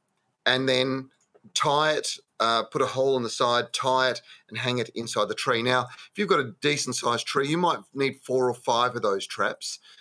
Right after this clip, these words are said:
Um, put 'em around the outside. What'll happen is the, the fruit fly will fly, they'll, they'll pick up the smell of the Vegemite and they'll head down inside. And once they get inside, they get overwhelmed and they drown in the water.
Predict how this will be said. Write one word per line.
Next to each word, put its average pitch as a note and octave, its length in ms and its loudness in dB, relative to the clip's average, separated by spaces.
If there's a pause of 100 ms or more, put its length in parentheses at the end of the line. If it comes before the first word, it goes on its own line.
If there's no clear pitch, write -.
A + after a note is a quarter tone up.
(220)
Um, B2 420 2
put C3+ 140 0
'em C3+ 120 0
around A#2+ 220 2
the A#2+ 140 -2
outside. A2 580 0 (380)
What'll G#3 260 4
happen D#3+ 220 0
is C3 240 -2
the, B2 300 0 (320)
the B2+ 340 2
fruit - 240 0
fly A#2+ 180 2
will A2+ 100 -2
fly, C3+ 560 0
they'll, A#2+ 380 0
they'll A#2 180 2
pick - 240 -8
up C3+ 220 -2 (140)
the A#2 100 -8
smell C3+ 720 0 (300)
of A2 120 -2
the B2 80 -4
Vegemite A2+ 640 -2 (340)
and B2+ 140 -2
they'll A#2+ 140 2
head C#3 300 -2
down A#2+ 280 2
inside. A2 600 0
And A#2 200 -2
once E3 160 0
they A3 140 0
get C#3+ 120 0
inside, A2 440 0
they A2+ 160 0
get A#2 160 2
overwhelmed G#2 680 0
and G2+ 120 -4
they G#2+ 100 0
drown G#2 420 2
in G2 60 -6
the F#2+ 80 -6
water. G2+ 460 -2